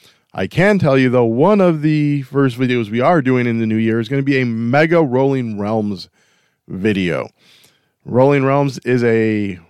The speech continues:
roll and write released by Stonemaier Games. Each card is a different board game to kinda give you that feel. Well, so far, they have released forty-two different realms.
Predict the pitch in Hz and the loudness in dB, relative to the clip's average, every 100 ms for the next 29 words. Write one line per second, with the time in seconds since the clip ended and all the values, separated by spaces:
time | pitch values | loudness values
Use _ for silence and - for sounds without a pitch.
0 | - - 107 196 151 110 101 147 - - | -20 -8 2 4 4 2 0 -2 -4 -20
1 | _ _ _ - 120 127 - 113 107 110 | _ _ _ -2 2 0 2 0 0 -2
2 | 107 101 98 98 143 170 170 170 156 _ | 0 0 -2 -2 0 2 2 0 -4 _
3 | _ _ 127 110 - 131 117 117 113 - | _ _ -4 -4 -4 0 2 2 -2 -4
4 | 110 107 - 104 92 107 - 107 95 87 | -4 -2 -4 -8 -6 -8 -4 -4 -4 -6
5 | - - _ _ - _ 143 151 139 151 | -14 -20 _ _ -20 _ 2 2 2 0
6 | 147 147 135 113 113 110 107 101 98 _ | 0 -2 -4 -4 -4 -4 -4 -4 -6 _
7 | 156 175 170 156 _ - _ _ _ _ | 0 2 2 -2 _ -20 _ _ _ _
8 | 160 165 180 180 - 160 160 156 147 _ | 0 2 0 0 2 2 4 2 -2 _
9 | _ _ _ - 110 139 143 127 131 127 | _ _ _ -12 0 2 4 2 2 0
10 | - - 117 117 104 107 104 98 95 90 | -4 0 0 0 0 -2 0 -4 -6 -6
11 | 82 - - | -8 -10 -18